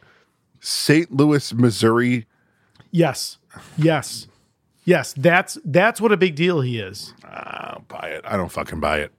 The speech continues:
Speaker 1: Um,
Speaker 2: No, it, it's, of cour-, no, of course. Like,
Speaker 1: My
Speaker 2: w-, tr-, news traveled before the internet existed.
Speaker 1: Yeah. Uh, my favorite character in the whole goddamn thing was the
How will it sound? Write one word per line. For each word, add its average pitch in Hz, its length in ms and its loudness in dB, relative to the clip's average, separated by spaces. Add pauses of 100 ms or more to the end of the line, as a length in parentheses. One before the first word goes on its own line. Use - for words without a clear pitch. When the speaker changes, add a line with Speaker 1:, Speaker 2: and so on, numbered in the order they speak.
(680)
Speaker 1:
Um, 98 280 4
Speaker 2:
No, 135 400 -2
it, 175 160 0
it's, 190 340 -4 (220)
of 170 160 -2
cour-, - 240 -2
no, 381 340 0
of 180 160 -2
course. 320 400 -4
Like, 180 160 2
Speaker 1:
My 143 200 4
Speaker 2:
w-, 262 200 -6 (400)
tr-, - 120 -6 (200)
news 220 420 2
traveled 190 580 2
before 175 300 -2
the 156 160 -2
internet 170 360 0
existed. 120 580 -8 (200)
Speaker 1:
Yeah. 101 380 2 (1800)
Uh, 139 300 4
my 147 160 6
favorite 165 360 2
character 143 400 4
in 117 80 4
the 107 80 2
whole 110 500 2
goddamn 95 480 2
thing 80 400 -2 (420)
was 98 420 0
the 87 360 2